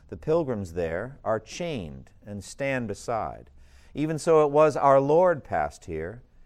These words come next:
and on Mount Calvary died." So why do you think the inhabitants of Vanity Fair are so hostile? Why are they so angry?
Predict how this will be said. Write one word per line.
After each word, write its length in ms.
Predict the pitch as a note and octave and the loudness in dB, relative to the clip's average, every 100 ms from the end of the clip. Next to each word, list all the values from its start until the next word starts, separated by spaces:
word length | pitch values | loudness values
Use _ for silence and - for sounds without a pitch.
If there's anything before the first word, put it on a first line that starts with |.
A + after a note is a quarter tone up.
| - | -16
and 240 | G#2+ A2+ G#2+ | -8 -4 -2
on 160 | G2+ | 0
Mount 220 | G2+ F#2+ | -2 -4
Calvary 500 | - G#2+ G#2 F#2 E2+ | -2 -2 -2 -2 -10
died." 540 | D2+ E2+ E2+ - - - - _ - _ _ _ _ - - - - - - _ - | -8 -8 -8 -10 -16 -20 -20 _ -20 _ _ _ _ -20 -20 -20 -20 -20 -20 _ -20
So 140 | - C3 | -10 2
why 200 | E3+ G3+ | 4 4
do 60 | |
you 100 | F3+ | 0
think 280 | - F3+ D#3+ | -4 -6 -4
the 100 | C#3+ | -4
inhabitants 560 | B2+ C3 D3+ E3 C3+ A#2 | -6 -2 2 2 0 -4
of 120 | G#2+ | -6
Vanity 340 | C3+ C3+ B2 | -6 -4 -6
Fair 320 | A2 D3+ C3+ | -4 -2 0
are 40 | A2+ | -2
so 280 | - C#3 A#2+ | -4 -4 -4
hostile? 800 | - D#3+ D#3 D3+ - G2+ A#1+ - - _ _ - - - - - - | -4 0 0 0 -6 -8 -8 -14 -20 _ _ -20 -20 -20 -20 -20 -2
Why 280 | A#2+ D#3 | 2 2
are 60 | F3+ | 2
they 120 | D#3+ | 0
so 280 | C#3+ D3+ C3+ - | -2 -4 -4 -4
angry? 560 | C3 D#3 C3 E2+ - | -6 -4 -6 -8 -12